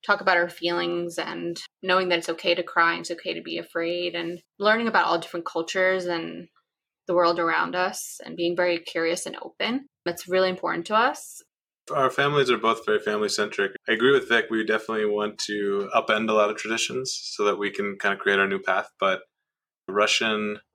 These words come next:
Speaker 2: birthday parties are pretty epic with the vodka and the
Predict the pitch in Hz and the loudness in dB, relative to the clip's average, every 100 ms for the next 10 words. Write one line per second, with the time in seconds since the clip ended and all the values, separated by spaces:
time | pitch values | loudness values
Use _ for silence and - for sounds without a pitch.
0 | - 117 113 131 131 127 123 127 - 104 | -2 0 2 2 4 2 2 0 -2 -4
1 | - 107 104 104 98 117 - - _ _ | 0 0 0 -2 -2 -4 -6 -20 _ _
2 | _ _ _ _ - 98 - 95 95 95 | _ _ _ _ -10 -10 -4 0 0 0
3 | 101 95 92 92 | -2 -2 -2 -6